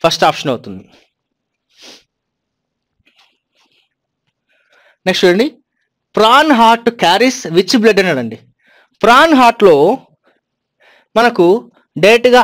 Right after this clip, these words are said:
ఆక్సిజనేటెడ్ బ్లడ్డే ఉంటుందండి. మనకు ఎలాంటి బ్లడ్ వెజల్స్ కానీ ఇలాంటివి ఏమి ఉండవు.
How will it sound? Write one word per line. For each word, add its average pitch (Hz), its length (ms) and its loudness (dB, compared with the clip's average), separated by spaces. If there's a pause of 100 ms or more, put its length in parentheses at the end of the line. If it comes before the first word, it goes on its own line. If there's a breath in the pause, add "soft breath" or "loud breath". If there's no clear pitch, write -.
(200)
ఆక్సిజనేటెడ్ 220 420 0
బ్లడ్డే 190 280 2
ఉంటుందండి. 156 380 -4 (380)
మనకు 175 240 -2
ఎలాంటి 214 280 0 (140)
బ్లడ్ 170 220 0
వెజల్స్ 190 340 2
కానీ 185 220 0
ఇలాంటివి 180 360 0
ఏమి 175 140 0
ఉండవు. 147 260 -2